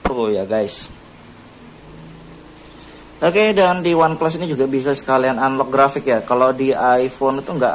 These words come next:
unlock grafik, kalau di OnePlus ini bisa sekalian unlock grafik, dan kita tes aja ntar ya.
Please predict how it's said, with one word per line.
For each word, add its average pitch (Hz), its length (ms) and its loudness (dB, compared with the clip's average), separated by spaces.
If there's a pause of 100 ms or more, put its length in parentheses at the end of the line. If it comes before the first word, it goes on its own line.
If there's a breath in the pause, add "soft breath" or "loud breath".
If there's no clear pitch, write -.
unlock 127 220 -4
grafik, 123 380 -2 (200)
kalau 120 240 0
di 117 400 0
OnePlus 120 640 -2
ini 151 80 -6
bisa 123 240 -4
sekalian 117 400 -2
unlock 120 320 -6
grafik, 113 400 -6
dan 117 160 -2
kita 117 240 -4
tes 120 240 -2
aja 120 160 -2
ntar 113 320 -2
ya. 110 140 -6